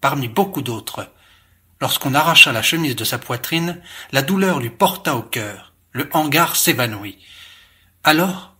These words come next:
comme en rêve, Ivan se balançait au sommet d'une charrette de foin qui figurait la digue de l'étang seigneurial, lointain souvenir d'enfance, et sa sœur Datcha l'appelait d'une voix plaintive. «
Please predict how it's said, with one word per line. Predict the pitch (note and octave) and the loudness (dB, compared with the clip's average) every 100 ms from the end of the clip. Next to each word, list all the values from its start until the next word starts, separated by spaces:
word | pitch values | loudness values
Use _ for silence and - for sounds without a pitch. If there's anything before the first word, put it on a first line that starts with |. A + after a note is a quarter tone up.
| - | 0
comme | E3+ | 2
en | D3 | 2
rêve, | B2+ C3 C#3 C#3+ - _ _ | 2 -2 -2 -10 -16 _ _
Ivan | G#3+ F#3 F#3 F#3+ | -2 0 2 2
se | - | -2
balançait | A#2 C#3 D3+ C#3+ - | 2 2 2 0 -2
au | A#2 | -2
sommet | - C#3 D#3 E3+ | -2 -2 -2 -2
d'une | B2+ A2 | -2 2
charrette | - D3 E3 A2+ | 4 4 0 -2
de | |
foin | A2+ - G#2+ A2 - - - | -6 -6 -6 -8 -10 -20 -16
qui | - F3+ | -4 -2
figurait | - G#3+ F3 C#3 A#2+ | 0 2 4 2 0
la | A#2+ | 0
digue | F#3 F3 | 0 0
de | B2+ | -2
l'étang | A#2+ A#2+ E3+ | -2 -2 -4
seigneurial, | - B2+ A#2 G#2+ A2 G#2+ G2 F#2+ - - - - _ | -2 -4 -4 -4 -4 -6 -6 -14 -16 -20 -20 -20 _
lointain | - C3+ F3 F3 G3 | -6 2 2 4 0
souvenir | F#3 - B2+ A2+ G#2+ | 2 0 -2 -4 -6
d'enfance, | G#2+ - A2 G2+ - G2 - - - - _ | -8 -8 -10 -8 -8 -8 -12 -20 -20 -20 _
et | E3 | 2
sa | F#3 F#3 | 4 4
sœur | C#3+ - | 2 0
Datcha | D3 D3+ - E3 E3+ - - - | 0 4 4 4 -2 -12 -20 -4
l'appelait | C#3+ D3+ E3+ F#3+ | 0 0 2 2
d'une | D#3 A#2 | 2 -2
voix | G#2+ C#3+ | 0 -2
plaintive. « | C#3+ G#2+ - G#2+ F#2+ G#2 | 0 -6 -6 -10 -8 -12